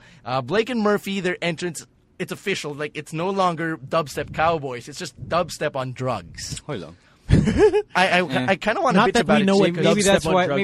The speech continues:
Speaker 2: Maybe
Speaker 3: are
Speaker 2: that's,
Speaker 3: like.
Speaker 2: uh, maybe that's why. That's how they plan to get over as heels.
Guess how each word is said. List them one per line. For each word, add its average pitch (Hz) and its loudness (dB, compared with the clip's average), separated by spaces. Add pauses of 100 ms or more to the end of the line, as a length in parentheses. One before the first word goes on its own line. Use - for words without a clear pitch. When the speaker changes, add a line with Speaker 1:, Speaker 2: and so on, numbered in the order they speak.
Speaker 2:
Maybe 202 0
Speaker 3:
are - 2 (120)
Speaker 2:
that's, - -4
Speaker 3:
like. 131 -2
Speaker 2:
uh, 104 -6
maybe 127 -6
that's 120 -6
why. 110 -4
That's 113 -8
how 127 2
they 117 -10
plan 110 -8
to 104 -12
get 107 -12
over 104 -10
as 101 -12
heels. 104 -18